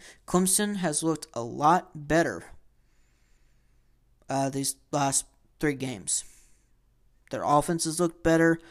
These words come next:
You know, just, they just whopped Louisville seventy-seven to sixteen. Seventy-seven points that they scored. That is nuts. And their offense is looking good.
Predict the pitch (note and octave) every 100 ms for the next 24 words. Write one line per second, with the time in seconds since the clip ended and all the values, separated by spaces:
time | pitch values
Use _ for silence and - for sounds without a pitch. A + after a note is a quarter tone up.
0 | - - _ - B2 C3 D3 D3 F#3 G#3+
1 | - - C3+ C3+ D#3+ - - - - C3
2 | C#3 C3 - G#2+ - _ _ - - D3
3 | D3 C#3 - C#3+ C3+ B2+ - - - -
4 | - G#2+ G2+ - - - - B3+ C#4 C4+
5 | B3+ C4 B3 A#3 - A#3+ A3+ F3+ - E3+
6 | D3 - A2 - - _ _ _ _ _
7 | _ _ _ - A#3+ C4 G#3 - E3+ C#3
8 | D#3 A3+ G3+ - - - _ _ _ _
9 | _ _ _ _ _ _ _ _ _ _
10 | _ _ - C#3 C#3 D#3 E3 F3 F3+ -
11 | D3 D3 D3 D3 C3 C3+ C#3+ D#3 -